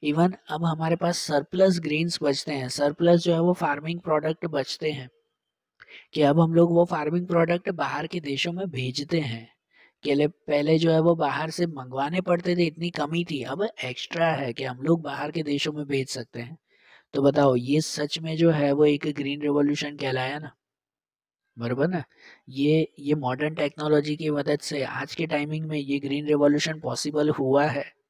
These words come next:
और उसकी वजह से ही आज हमारे agriculture का production ज़्यादा है और आज हम लोग सच में पूरे गर्व से कह सकते हैं कि हाँ, हमारी country जो है वो agricultural country है, क्योंकि यहाँ पर agriculture का really इतना अच्छा work हुआ है,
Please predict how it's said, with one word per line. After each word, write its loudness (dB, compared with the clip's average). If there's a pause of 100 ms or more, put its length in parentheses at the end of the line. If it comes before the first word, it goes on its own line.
(800)
और 2
उसकी 0
वजह 4
से 2
ही 6 (180)
आज -6
हमारे 0
agriculture -4
का -2
production -4
ज़्यादा -2
है -2
और -6
आज -2
हम 0
लोग 4
सच -4
में -8 (360)
पूरे 4
गर्व 4
से 0
कह -2
सकते -8
हैं -8
कि -6
हाँ, 0
हमारी 0
country -4
जो 2
है 6
वो 6
agricultural 0
country -4
है, -6 (480)
क्योंकि -4
यहाँ -2
पर 0
agriculture -2
का -2
really 2 (120)
इतना -2
अच्छा -2
work 0
हुआ -2
है, -12